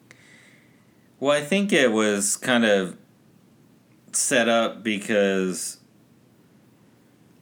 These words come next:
to, now everybody's out to get everybody, and Ruth, Ruth is going down in a blaze of glory, right? I mean, her,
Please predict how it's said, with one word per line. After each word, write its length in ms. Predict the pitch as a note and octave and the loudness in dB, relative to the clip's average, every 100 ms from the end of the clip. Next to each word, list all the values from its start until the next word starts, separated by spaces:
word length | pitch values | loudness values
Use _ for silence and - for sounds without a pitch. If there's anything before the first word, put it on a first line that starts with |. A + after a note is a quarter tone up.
| _ _ _ _ - _ _ _ _ - | _ _ _ _ -20 _ _ _ _ -8
to, 460 | - B2 A2 G2+ - _ - | 0 2 2 -2 -10 _ -8
now 340 | C#3+ D#3 D#3+ | -2 0 2
everybody's 540 | C#3+ C3 B2+ B2 A#2 | 2 0 2 2 2
out 220 | A2 A2 G2 | 2 0 -2
to 60 | G#2 | -2
get 140 | G2 | 0
everybody, 600 | F2+ G2 G2 G2+ G#2 A2 - - - | 0 0 2 2 0 -4 -10 -16 -4
and 760 | G2+ F#2+ F#2 F2+ F2 F2 E2 - _ _ _ _ _ _ _ _ _ _ _ - | -2 0 0 -2 -4 -6 -10 -14 _ _ _ _ _ _ _ _ _ _ _ -6
Ruth, 640 | A#2 B2+ C3 C3+ C3 - - - | 0 2 2 0 -4 -18 -20 -8
Ruth 380 | A2+ C#3 F3 E3+ | -2 2 2 2
is 160 | B2 | -2
going 240 | G#2 A2 G2+ | 2 2 2
down 240 | G2 F#2+ | 2 2
in 140 | F#2 F2 | 0 -2
a 180 | E2+ E2 _ _ _ _ _ _ _ _ | -4 -8 _ _ _ _ _ _ _ _
blaze 260 | - F#2 E2+ | -2 0 -2
of 80 | E2+ | -4
glory, 300 | D#2+ D#2 D2+ | -4 -4 -2
right? 360 | D#2+ F2 F2 - | 0 0 0 -4
I 40 | F#2 | -4
mean, 220 | F#2 F2 | -2 -2
her, 340 | F2+ E2+ D#2+ | -2 -2 -4